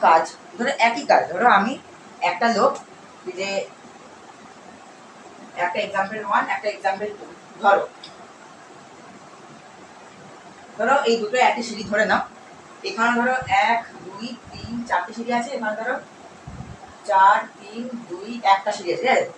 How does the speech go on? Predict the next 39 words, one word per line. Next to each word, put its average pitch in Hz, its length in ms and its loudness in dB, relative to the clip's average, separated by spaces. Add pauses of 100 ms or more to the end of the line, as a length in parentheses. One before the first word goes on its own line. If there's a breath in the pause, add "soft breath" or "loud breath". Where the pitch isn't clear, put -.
(280)
এখানেও 240 220 -2
চারটে 240 160 -8
সিঁড়ি 254 140 -2
আছে, 262 140 2
এখানেও 233 280 -4
চারটে 202 200 -4
সিঁড়ি 170 200 -8
আছে, - 160 -6 (360)
ঠিক 254 100 -4
আছে? 294 200 0 (440)
একটা - 240 -2
লোক 277 220 4 (140)
ওপরের 226 340 0
দিকে - 160 -10
উঠবে, 147 280 -10 (320)
ঠিক 254 120 -6
আছে? - 180 -2 (580)
তবে 220 160 2
একটা 220 320 2
লোকের 247 340 2
বয়স, 190 340 6 (1080)
ধরো 151 160 2 (180)
একটা - 200 6
লোক, - 200 4 (580)
ধরো 226 120 2
এখান 226 280 4
থেকে 254 160 -2
এতটা 233 340 6 (100)
কত 214 100 2
মিনিটে 247 280 4
উঠলো? 262 260 6 (440)
ধরো 233 160 0 (200)
তিন 285 240 -2
মিনিটে 269 240 4
উঠে 240 200 2
গেল 180 160 4
এখান 165 240 -6
থেকে, - 180 -16
চার, 196 180 2